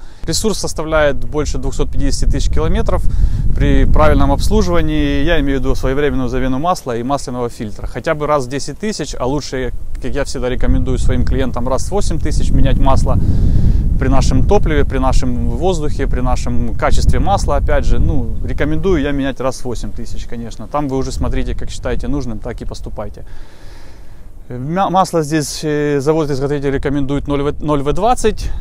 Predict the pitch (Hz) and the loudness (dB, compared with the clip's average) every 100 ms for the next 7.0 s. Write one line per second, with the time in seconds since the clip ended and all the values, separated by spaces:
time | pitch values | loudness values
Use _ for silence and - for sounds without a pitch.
0 | - - 156 147 160 151 156 147 160 147 | -2 0 -2 0 -2 -2 -4 -6 -6 -6
1 | - - - 143 143 143 - 135 - 139 | -6 -6 -6 -8 -6 -10 -8 -12 -8 -10
2 | 127 131 127 127 - 139 147 139 127 120 | -10 -10 -8 -8 -6 -6 -4 -2 -2 -2
3 | - - - - - - - - - 120 | -4 -4 -4 -4 -2 -2 0 -2 -2 -4
4 | 113 - 196 147 143 151 151 151 139 127 | -4 -2 0 0 0 -2 0 0 0 -2
5 | 135 135 135 143 135 143 214 240 165 - | -4 -2 -2 -2 -2 -4 -2 0 0 -2
6 | - 127 139 131 120 123 120 113 - 110 | -2 0 0 0 -2 -2 -4 -4 -6 -6